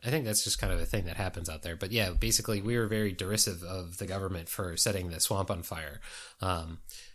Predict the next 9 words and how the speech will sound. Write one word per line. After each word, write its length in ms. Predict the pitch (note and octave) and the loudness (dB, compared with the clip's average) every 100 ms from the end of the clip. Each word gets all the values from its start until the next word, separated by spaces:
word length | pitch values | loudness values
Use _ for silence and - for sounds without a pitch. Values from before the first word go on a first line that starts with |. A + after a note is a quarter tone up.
| - | -12
so, 420 | - A2+ G2 E2 - _ _ _ _ - | 0 2 2 0 -8 _ _ _ _ -2
uh, 220 | F#2+ F#2+ - _ - | -2 -2 -6 _ -8
I 140 | - | -4
think 320 | - B3+ C4+ - | -2 -2 -4 -4
that's 340 | C#4 C#4+ - | -2 0 -2
a 220 | D4 C#4+ C#4+ _ _ _ - | -2 -6 -12 _ _ _ -6
pretty 160 | C4+ C#4+ | -4 0
good 160 | D4 | 2
episode. 540 | D4+ D4+ - G#2+ F2 | 0 4 4 4 -2